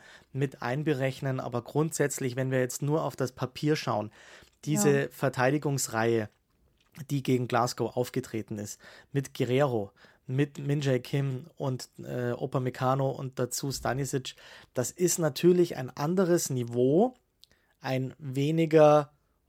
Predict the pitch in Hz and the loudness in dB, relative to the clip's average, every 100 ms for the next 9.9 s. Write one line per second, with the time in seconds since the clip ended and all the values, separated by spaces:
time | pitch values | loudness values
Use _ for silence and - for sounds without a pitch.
0 | - 147 170 175 190 180 151 165 190 - | 2 6 8 6 4 0 4 4 4 2
1 | 143 147 156 151 - 156 151 160 143 151 | -6 -4 0 0 0 -2 -2 -2 -2 0
2 | 175 - 160 156 - - - _ _ 185 | 0 -2 -6 -6 -10 -20 -20 _ _ 4
3 | 180 165 165 160 151 156 - - 110 107 | 6 6 6 6 4 0 -2 -6 -4 -4
4 | 107 131 - 127 123 - - 196 165 180 | -6 -10 -6 -4 -4 -2 -2 2 4 4
5 | 170 151 - 131 151 180 185 170 165 139 | 4 -2 -4 0 2 2 2 2 2 0
6 | 143 - 139 139 147 135 139 139 139 139 | -2 -2 -6 -4 -2 -2 -2 -2 -2 -2
7 | 156 147 143 143 135 139 139 - 139 143 | -2 -2 -4 -6 -4 -4 -4 -4 -4 -2
8 | 143 - - - - - 151 147 - 147 | -2 -4 -20 -20 -12 0 2 2 2 0
9 | 156 151 165 190 170 165 151 151 | 0 0 2 2 2 0 2 2